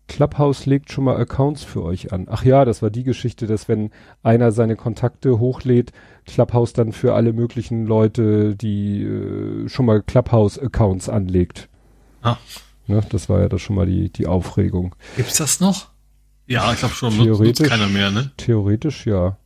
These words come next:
Speaker 1: Inauguration. Genau. Immer Ärger mit Bernie.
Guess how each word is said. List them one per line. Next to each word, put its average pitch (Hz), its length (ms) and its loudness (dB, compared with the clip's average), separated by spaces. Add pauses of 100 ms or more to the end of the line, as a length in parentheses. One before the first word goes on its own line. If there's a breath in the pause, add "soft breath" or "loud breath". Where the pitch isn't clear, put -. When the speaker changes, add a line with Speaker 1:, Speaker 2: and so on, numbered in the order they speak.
(960 loud breath)
Speaker 1:
Inauguration. 143 1400 0 (480 soft breath)
Genau. 90 500 -10 (100)
Immer 135 320 2
Ärger 127 400 2
mit 117 200 -4
Bernie. 131 520 0